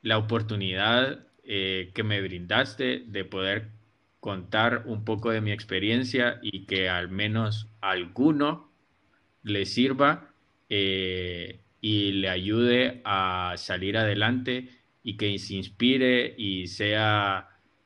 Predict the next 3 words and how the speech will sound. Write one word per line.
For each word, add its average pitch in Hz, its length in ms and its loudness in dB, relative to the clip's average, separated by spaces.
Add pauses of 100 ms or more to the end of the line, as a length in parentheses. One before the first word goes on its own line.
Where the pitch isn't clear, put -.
eh, 90 880 -4 (140)
un 107 300 0
nuevo 110 840 2